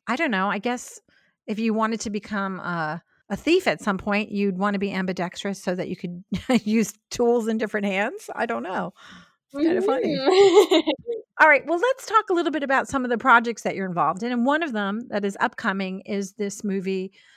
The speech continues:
Speaker 1: uh, based on a, a series of very popular kids' books called Artemis Fowl. So why don't you tell us what Artemis Fowl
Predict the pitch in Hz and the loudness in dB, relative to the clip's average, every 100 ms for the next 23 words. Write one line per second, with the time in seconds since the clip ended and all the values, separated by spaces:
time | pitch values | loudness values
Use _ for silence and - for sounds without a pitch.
0 | _ - 175 165 156 170 226 214 208 196 | _ -8 -2 0 0 0 0 0 0 0
1 | 170 160 - 190 - 254 247 220 202 190 | 0 -4 -6 -10 -6 -2 0 0 0 -2
2 | 185 190 190 226 190 175 165 170 - 359 | -2 -2 -2 0 0 0 -2 -6 -2 -4
3 | - 185 160 - _ - 196 196 208 202 | -2 -4 -4 -8 _ -8 -6 -2 0 0
4 | 190 170 - 92 - - - - _ - | 0 -6 -4 -4 -4 -14 -20 -20 _ -2
5 | 285 339 415 - 294 277 277 254 196 160 | 0 0 -2 -4 -6 -4 0 0 0 -4
6 | 165 _ - 233 233 233 254 254 220 - | -4 _ 2 2 4 0 2 0 -4 2
7 | 202 190 185 202 | 6 6 4 0